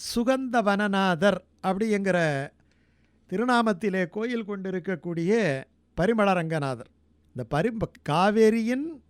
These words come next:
அந்த சிறப்பெல்லாம் சொல்லக்கூடிய இடம் இது. காவேரி எப்பேற்பட்ட சிறப்புன்னா,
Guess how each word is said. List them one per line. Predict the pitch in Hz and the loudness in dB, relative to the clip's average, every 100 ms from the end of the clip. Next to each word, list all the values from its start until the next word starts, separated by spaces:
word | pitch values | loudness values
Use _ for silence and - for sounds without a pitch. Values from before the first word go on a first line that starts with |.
| _ - | _ -6
அந்த | 180 185 - | 0 0 2
சிறப்பெல்லாம் | 208 226 - 226 247 262 277 | 2 2 0 2 4 4 2
சொல்லக்கூடிய | - 226 233 240 220 208 | -2 0 0 0 0 2
இடம் | 180 220 220 | 2 0 0
இது. | 143 147 _ _ | -4 -6 _ _
காவேரி | 151 190 262 254 180 | 0 0 2 2 2
எப்பேற்பட்ட | 160 269 240 226 240 | 4 2 2 0 0
சிறப்புன்னா, | 185 233 196 240 262 196 147 | 2 0 0 0 2 2 2